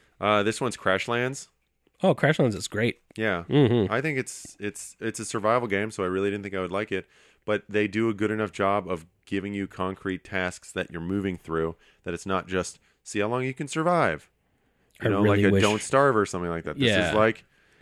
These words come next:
Speaker 1: it, you are crafting and you are surviving, but, uh, it's a coo-, it's very slick phone game. It's very bright, colorful li-, little world with great art and character design, and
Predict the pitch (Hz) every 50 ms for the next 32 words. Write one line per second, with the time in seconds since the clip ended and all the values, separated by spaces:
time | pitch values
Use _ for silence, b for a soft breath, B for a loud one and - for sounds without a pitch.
0 | _ _ _ - 113 113 87 127 117 120 113 - 110 110 123 120 - - 117 107
1 | 110 117 - - 139 131 135 143 151 139 98 101 98 95 92 90 87 90 92 95
2 | 101 104 107 107 107 104 98 - - - 104 95 117 131 135 120 101 95 95 95
3 | 90 - - 92 92 90 87 - _ _ _ _ _ 92 87 87 87 87 85 85
4 | - _ _ _ _ _ _ _ _ 101 90 - - - - - 113 - - 104
5 | 95 87 - - - 90 82 87 90 98 101 - - 92 98 104 117 - - -
6 | 92 87 87 87 85 87 92 101 98 87 - - - 80 87 87 90 90 95 90
7 | 82 - - _ - - 95 90 - 95 85 87 90 95 - - - 87 87 90
8 | 87 - 95 90 90 90 87 - 85 92 92 95 95 90 85 87 87 90 92 90
9 | 87 80 - _ - - 80 80 92 - - 87 85 92 90 92 90 - - 80
10 | 80 - - 87 78 78 76 85 82 82 92 104 107 95